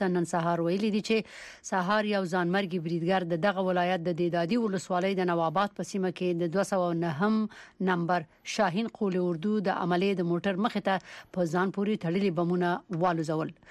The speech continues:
په دغه برید کې د ښاغلي قادري په وینا درې پولیس وژل شوي او اتلس نور پوځي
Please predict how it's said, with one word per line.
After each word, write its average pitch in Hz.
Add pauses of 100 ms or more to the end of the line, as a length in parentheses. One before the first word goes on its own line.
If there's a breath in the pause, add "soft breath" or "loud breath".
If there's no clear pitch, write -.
(280 loud breath)
په 220
دغه 214
برید 233
کې 233
د 214
ښاغلي 208
قادري 202
په 208
وینا 185
درې 175
پولیس 185
وژل 175
شوي 185
او 175
اتلس 214 (120)
نور 190
پوځي 202